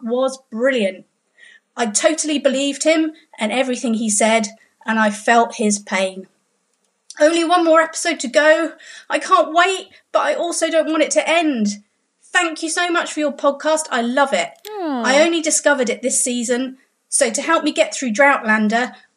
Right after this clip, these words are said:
Speaker 1: I'm going back to season one
Speaker 2: Wow.
Speaker 1: and listening to all your podcasts from the
Speaker 2: Oh.
Speaker 1: beginning. Cheerio!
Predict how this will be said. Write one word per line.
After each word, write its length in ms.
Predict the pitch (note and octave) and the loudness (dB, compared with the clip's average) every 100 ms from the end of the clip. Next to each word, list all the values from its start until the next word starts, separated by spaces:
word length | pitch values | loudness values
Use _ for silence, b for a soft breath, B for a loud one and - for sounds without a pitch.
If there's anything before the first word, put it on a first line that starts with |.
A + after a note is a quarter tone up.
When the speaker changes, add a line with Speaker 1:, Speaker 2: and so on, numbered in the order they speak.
| - | -4
Speaker 1:
I'm 140 | A3+ | 0
going 240 | C4 C4+ | 2 2
back 200 | C4+ C#4 | 2 0
to 80 | - | -2
season 400 | - D4 C#4 B3+ | -2 -2 -2 -2
one 380 | B3 B3+ C#4 C4+ | 0 0 -2 -6
Speaker 2:
Wow. 220 | G3+ G3 G#3 | -10 -6 -2
Speaker 1:
and 160 | A3+ | 0
listening 340 | B3+ D4 D4 C4+ | 2 2 2 0
to 120 | A3+ | 0
all 100 | C#4 | 0
your 140 | C#4+ C#4+ | 0 0
podcasts 480 | C#4 B3 - B3 - | -2 -4 -6 -6 -4
from 100 | B3+ | -2
the 80 | C4 | -2
Speaker 2:
Oh. 40 | |
Speaker 1:
beginning. 560 | B3 B3 G#3+ G3 G3+ - _ _ _ - | 0 0 2 2 -2 -8 _ _ _ -4
Cheerio! 600 | G4 G#4 F#4 F#4+ F#4+ | 2 4 6 4 2